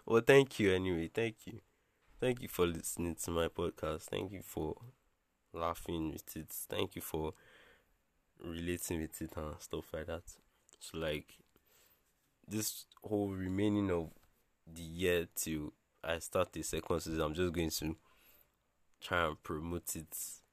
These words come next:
and maybe, like, open an Instagram account for it, like, open socials for it.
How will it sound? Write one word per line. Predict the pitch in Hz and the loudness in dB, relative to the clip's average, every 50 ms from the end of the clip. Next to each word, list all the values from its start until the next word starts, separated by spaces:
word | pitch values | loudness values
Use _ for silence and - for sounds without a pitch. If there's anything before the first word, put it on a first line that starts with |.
| _ _ _ _ _ _ _ _ _ _ _ _ _ _ - | _ _ _ _ _ _ _ _ _ _ _ _ _ _ -10
and | - 82 82 85 78 - - | -8 -6 -6 -6 -8 -6 -6
maybe, | 95 92 87 87 85 80 - _ _ _ _ _ _ _ _ _ _ _ _ _ _ _ _ _ _ _ _ _ _ _ - | -4 -4 -4 -6 -8 -10 -12 _ _ _ _ _ _ _ _ _ _ _ _ _ _ _ _ _ _ _ _ _ _ _ -6
like, | 90 80 73 - - | -4 -4 -4 -6 -8
open | 95 95 - - 92 82 | -10 -8 -4 -2 0 0
an | 78 80 | 0 0
Instagram | 85 82 - - 85 82 82 85 80 80 78 | -2 -2 -2 -2 0 2 2 2 2 2 0
account | 78 - - 85 80 78 76 | 0 0 2 2 2 0 -2
for | - - 80 78 | -4 -2 -2 -2
it, | 80 76 - - - - - - - - _ _ - - - _ _ _ - - | -2 -2 -4 -6 -8 -6 -6 -8 -10 -12 _ _ -20 -20 -20 _ _ _ -12 -8
like, | 80 78 76 - - | -8 -8 -8 -8 -8
open | 82 - - - 87 82 | -10 -8 -6 -4 -4 -4
socials | - - - 80 - - 78 76 76 - | -4 -4 -4 -4 -2 0 0 0 0 -2
for | - - 80 78 | -4 -4 -2 -2
it. | 78 76 78 | -2 -2 -4